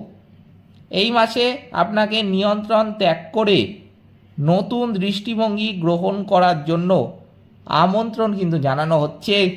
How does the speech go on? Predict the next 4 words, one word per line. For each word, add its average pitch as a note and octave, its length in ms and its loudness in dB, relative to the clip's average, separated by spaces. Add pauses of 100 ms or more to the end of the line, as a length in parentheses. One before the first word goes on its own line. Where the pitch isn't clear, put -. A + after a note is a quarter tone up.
(520)
আপনার E3 560 0
দীর্ঘমেয়াদী F3+ 720 0
বৃদ্ধির D3+ 680 -4
দিকে C#3 440 0